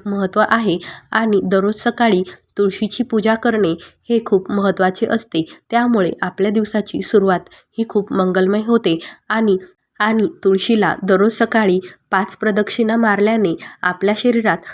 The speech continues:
सकारात्मक वातावरण निर्माण होते, पॉझिटिव्हिटी निर्माण होते. दररोज सकाळी कमीत कमी एक तरी फेरा तुळशीला मारला गेला पाहिजे आणि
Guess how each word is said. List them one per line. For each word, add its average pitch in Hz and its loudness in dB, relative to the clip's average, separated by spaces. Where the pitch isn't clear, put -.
सकारात्मक 196 0
वातावरण 185 2
निर्माण 190 0
होते, 220 2
पॉझिटिव्हिटी 202 2
निर्माण 185 2
होते. 226 2
दररोज 208 4
सकाळी 226 2
कमीत 214 2
कमी 202 4
एक 208 4
तरी 214 -2
फेरा 214 2
तुळशीला 196 2
मारला 190 0
गेला 208 2
पाहिजे 208 2
आणि 208 2